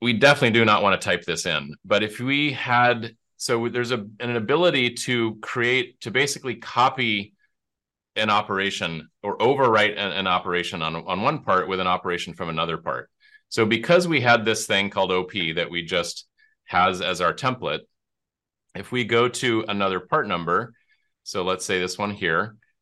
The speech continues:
um, and we have an external process, but there's no, there's no details to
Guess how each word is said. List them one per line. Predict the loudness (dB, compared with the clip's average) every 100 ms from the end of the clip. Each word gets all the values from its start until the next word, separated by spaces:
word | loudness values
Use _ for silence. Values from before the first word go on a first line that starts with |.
| _ _
um, | 0 0 0 -4 -8 _ _
and | -8 -6
we | -6
have | -2 2 2 0 -6 -6
an | -6
external | -4 -2 -2
process, | 0 2 2 0 -4 -4
but | -8 -4
there's | -6 -4
no, | -2 2 2 2 0 -4 _ _ _ _ -14
there's | -4
no | -2 0
details | -2 -2 -2 -2 -4 -8
to | -8